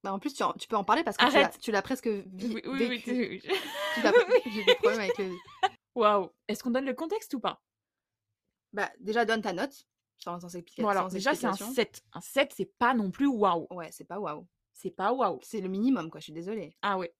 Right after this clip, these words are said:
Speaker 1: On peut
Speaker 2: Donc,
Speaker 1: être avec
Speaker 2: c'est
Speaker 1: un
Speaker 2: un
Speaker 1: six non
Speaker 2: sept.
Speaker 1: plus.
Speaker 2: Donc, en plus, parce que moi, les militaires, faut savoir, bon, moi, j'ai un avis très tranché. Les militaires,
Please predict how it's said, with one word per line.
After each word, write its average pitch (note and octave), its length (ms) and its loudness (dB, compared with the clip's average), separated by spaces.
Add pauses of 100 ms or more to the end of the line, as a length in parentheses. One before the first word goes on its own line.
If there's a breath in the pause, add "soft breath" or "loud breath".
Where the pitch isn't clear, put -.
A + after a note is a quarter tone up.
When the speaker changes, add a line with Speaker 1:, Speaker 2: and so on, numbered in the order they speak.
(140)
Speaker 1:
On E3 60 -20
peut - 60 -18
Speaker 2:
Donc, D#3 80 -12
Speaker 1:
être - 100 -16
avec F#3 120 -12
Speaker 2:
c'est F#3+ 100 -8
Speaker 1:
un F#3 60 -4
Speaker 2:
un E3+ 60 -6
Speaker 1:
six G3 160 -12
non G#3 80 -8
Speaker 2:
sept. A3 160 0
Speaker 1:
plus. F#3 180 -16
Speaker 2:
Donc, E3 160 -14 (220)
en F#3+ 140 0
plus, F#4+ 720 -4 (220)
parce F#3+ 160 -10
que A#3+ 80 -4
moi, A#3 220 0
les G#3+ 100 -2
militaires, F#3+ 360 -8
faut G3 100 -8
savoir, F#3 320 -8
bon, G3 160 -16
moi, - 140 -14
j'ai F#3+ 100 -10
un - 120 -10
avis - 160 -16
très - 180 -14
tranché. - 400 -12
Les F#3+ 120 -4
militaires, B3+ 880 0